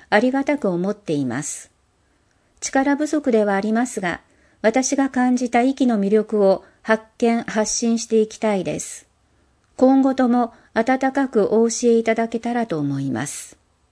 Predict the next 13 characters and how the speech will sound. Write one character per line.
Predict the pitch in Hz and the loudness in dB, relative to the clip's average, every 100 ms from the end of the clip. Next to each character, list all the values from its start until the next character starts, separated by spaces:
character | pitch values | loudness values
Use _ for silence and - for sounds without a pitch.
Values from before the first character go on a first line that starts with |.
| _ _ _ _ _ _ _ _ _ _ _ _ | _ _ _ _ _ _ _ _ _ _ _ _
写 | - 262 | -2 0
真 | 262 294 285 | 4 4 6
が | 294 | 4
三 | 294 302 285 | 2 2 4
枚 | 262 226 | 4 0
あ | 190 | -2
り | 180 | -4
ま | 165 175 | -4 -6
す。 | - - - _ _ _ _ _ _ _ - | -8 -16 -20 _ _ _ _ _ _ _ -2
山 | 240 262 294 | 2 4 4
内 | 311 285 | 4 0
さ | - 196 | -4 -2
ん、 | 185 | -4